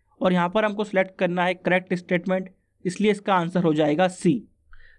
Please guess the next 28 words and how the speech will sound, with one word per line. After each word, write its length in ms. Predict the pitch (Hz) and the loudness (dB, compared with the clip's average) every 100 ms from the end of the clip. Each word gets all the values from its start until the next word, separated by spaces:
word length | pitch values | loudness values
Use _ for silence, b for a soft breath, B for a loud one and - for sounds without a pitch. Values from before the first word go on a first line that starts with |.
| - | -4
फ्रेंड्स, 300 | 208 226 214 | 0 0 -2
इलेक्ट्रिक 460 | - 180 175 226 180 | -2 -2 0 -4 0
व्हीकल्स 380 | 185 185 190 - | 0 0 -2 -2
काफ़ी 300 | 175 165 202 | -2 0 0
न्यूज़ 240 | 180 180 | 2 2
में 120 | 196 | 2
रहते 260 | 170 147 185 | 2 0 -2
हैं। 240 | 175 180 - _ B B _ | -4 -6 -16 _ B B _
इसके 260 | 180 - 233 | -4 -2 0
अलावा 340 | 190 165 196 | 2 2 2
आपको 460 | 190 180 - 180 180 _ _ | 2 0 -4 -6 -6 _ _
लिथियम 480 | 160 170 180 226 233 | 2 2 2 -2 -2
आयन 320 | - 175 185 170 | -2 -2 0 0
बैटरीज 380 | 156 151 208 | 0 0 -2
के 140 | - 202 | 0 2
बारे 260 | 170 170 | 4 2
में 140 | 180 185 | 0 0
भी 100 | 196 | -2
पता 240 | 202 196 180 | 0 0 0
होना 260 | 160 180 | 0 0
चाहिए, 380 | 180 156 160 175 b b b b | 0 0 -2 -6 b b b b
आप 180 | 185 170 | 0 0
उसके 280 | 165 - 214 | -2 -2 2
बारे 260 | 170 165 | 2 2
में 140 | 185 190 | 0 -2
भी 80 | 196 | 0
ज़रूर 280 | 160 175 180 | 2 2 2
पढ़ें 320 | 175 160 | 0 -2